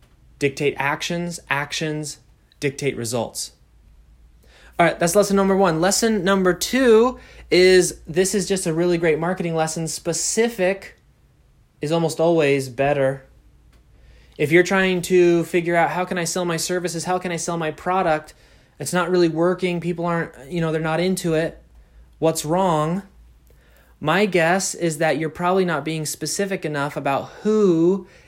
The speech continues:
it is that you're serving and what exactly it is they get when they buy something from you. So with this particular product, and again, this goes for services too, not just for products.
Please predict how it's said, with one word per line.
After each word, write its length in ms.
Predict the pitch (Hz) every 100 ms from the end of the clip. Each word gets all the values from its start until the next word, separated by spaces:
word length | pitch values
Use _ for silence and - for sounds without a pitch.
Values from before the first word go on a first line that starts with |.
| -
it 120 | 160
is 200 | 165 170
that 160 | 160 131
you're 100 | 151
serving 680 | 139 190 196 175 156 156 156
and 420 | 147 143 127 135
what 500 | 160 165 165 - - - _ -
exactly 600 | 143 143 143 139 147 143
it 80 |
is 400 | 135 131 131 127 - _ _ 135
they 240 | 139 131
get 580 | 123 117 160 135 - - _ - -
when 280 | - 139 139
they 180 | 135 131
buy 320 | 127 127 131
something 460 | 131 139 120 120 113
from 300 | - 107 104
you. 160 | 78 - - - - - - - - - - - - - - - - - -
So 360 | - 147 135 - - - - - - -
with 180 | 143
this 160 | 147 190
particular 500 | 202 190 190 170 160
product, 480 | 151 - 202 160 -
and 100 | 160
again, 200 | 175 139
this 160 | 175
goes 240 | 175 214 208
for 140 | -
services 500 | 165 208 196 180 170
too, 220 | - 196
not 180 | 143 147
just 160 | 185 180
for 80 | 208
products. 580 | 202 147 131 - -